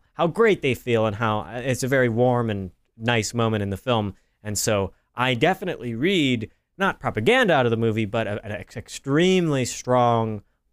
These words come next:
pro-America sentiment that I think is very in line with the cultural milieu of ni-, the early nineteen nineties, of everything that had built up to it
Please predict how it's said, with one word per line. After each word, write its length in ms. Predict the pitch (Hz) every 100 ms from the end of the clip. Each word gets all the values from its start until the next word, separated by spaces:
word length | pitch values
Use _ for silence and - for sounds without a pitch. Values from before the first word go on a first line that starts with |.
| _
pro-America 720 | - 117 139 135 123 120 110 107
sentiment 460 | 117 110 - 98
that 140 | 123 123
I 80 |
think 240 | 117 165 143
is 100 | 110
very 440 | 139 156 147 135
in 320 | 131 143 120
line 440 | 110 135 139 131 110
with 200 | 110 -
the 200 | - 110
cultural 760 | 98 - 135 - 117 104 101 95 _ _ _
milieu 680 | 113 120 135 135 107 92 90 - -
of 360 | 120 107 95 -
ni-, 160 | 120 113
the 180 | 107 135
early 340 | 170 147 131
nineteen 440 | 113 110 92 107 104
nineties, 400 | 110 107 98 95
of 100 | 107
everything 320 | 113 107 107
that 100 | 101
had 140 | 95
built 240 | 104 110 113
up 160 | 101
to 120 | -
it 100 | 95